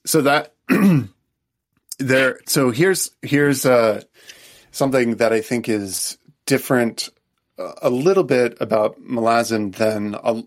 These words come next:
a lot of other fantasy, but also a lot of other novels, which is that, um, and you'll see this fairly early on, that, and I, I don't think this is a spoiler, but that Malazan is less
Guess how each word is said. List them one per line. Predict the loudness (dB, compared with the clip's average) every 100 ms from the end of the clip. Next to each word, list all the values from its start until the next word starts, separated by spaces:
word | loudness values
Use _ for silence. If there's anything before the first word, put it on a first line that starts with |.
| _
a | -4
lot | -2 0
of | 0
other | 0
fantasy, | 0 0 0 0 0
but | 2
also | 0 0 -4 -2
a |
lot | 0 0
of | 0
other | -2
novels, | -2 -2 -4 -6 -12 -12 -8
which | -6 -6
is | -6 -2
that, | -2 -2 -4 -10 -18 -18 -18 -14 -6
um, | -2 0 0 -2 -4 -8 _ _ _ _ _ _ _ _ -8
and | 0
you'll | 0
see | 2 2
this | 2 0 -4 _ _
fairly | -6 -2 2 2
early | 2 2 2
on, | 0 0 -4 -12 -20 -20 -20 _ _ -14
that, | -2 0 2 0 -4 -12 -6
and | -2
I, | -2 -4 -8
I | -6
don't | -4 -2
think | -2 -2
this | -4 -4
is | -4
a |
spoiler, | -4 -2 2 2 0
but | -2 -2 0
that | -2 -2 _ _ _ _
Malazan | -6 -2 0 0 -2 -2 -2
is | -2
less | 0 -2 -2